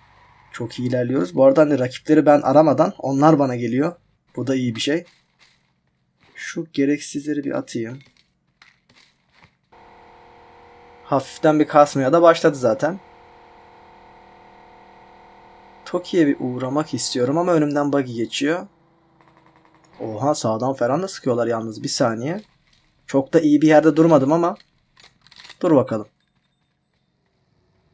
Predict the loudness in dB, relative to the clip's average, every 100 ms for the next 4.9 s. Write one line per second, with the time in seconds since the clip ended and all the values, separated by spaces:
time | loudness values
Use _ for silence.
0 | _ _ _ _ _ _ _ _ _ _
1 | _ _ _ -4 0 2 6 8 8 4
2 | 2 0 0 6 8 8 6 4 -4 -2
3 | -2 -4 -6 -16 _ -2 4 4 4 0
4 | 0 -6 -8 -8 -6 -6 -4 -4 -4